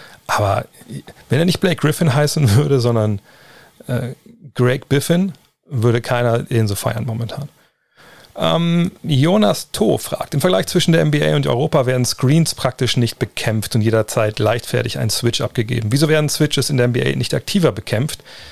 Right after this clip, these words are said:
Gerade in der Euroleague ist zu sehen, dass bereits beim Start des Screens aktiv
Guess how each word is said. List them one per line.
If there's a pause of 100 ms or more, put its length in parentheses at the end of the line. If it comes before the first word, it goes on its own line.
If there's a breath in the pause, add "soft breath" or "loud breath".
(200 loud breath)
Gerade
in
der
Euroleague
ist
zu
sehen,
dass
bereits
beim
Start
des
Screens (540 loud breath)
aktiv